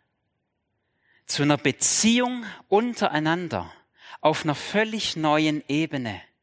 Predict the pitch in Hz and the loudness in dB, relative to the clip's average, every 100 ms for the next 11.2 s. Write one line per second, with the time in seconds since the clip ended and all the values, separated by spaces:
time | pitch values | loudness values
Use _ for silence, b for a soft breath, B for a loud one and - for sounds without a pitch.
0 | _ _ _ _ _ _ _ _ _ _ | _ _ _ _ _ _ _ _ _ _
1 | _ _ _ b - 170 160 - 170 180 | _ _ _ b 0 2 2 2 0 2
2 | 214 190 180 185 220 - 190 175 - 202 | 0 0 0 2 4 4 2 2 0 0
3 | 196 175 160 190 190 117 104 _ _ _ | 0 2 2 2 0 -2 -6 _ _ _
4 | _ _ _ _ _ _ _ _ b b | _ _ _ _ _ _ _ _ b b
5 | b b - 156 151 147 170 175 - 160 | b b -6 0 0 0 0 0 2 4
6 | 147 151 214 240 214 196 180 160 170 165 | 4 4 4 2 0 -2 -4 0 0 0
7 | 170 - - - - _ _ _ _ _ | -2 -4 -4 -4 -12 _ _ _ _ _
8 | _ _ _ _ _ _ _ _ _ _ | _ _ _ _ _ _ _ _ _ _
9 | _ _ _ _ - 135 - 135 135 180 | _ _ _ _ -6 -4 -2 0 0 0
10 | 185 175 - 147 139 160 170 160 139 135 | -4 -8 -4 -4 -4 -6 -6 -6 -4 -4
11 | 117 | -6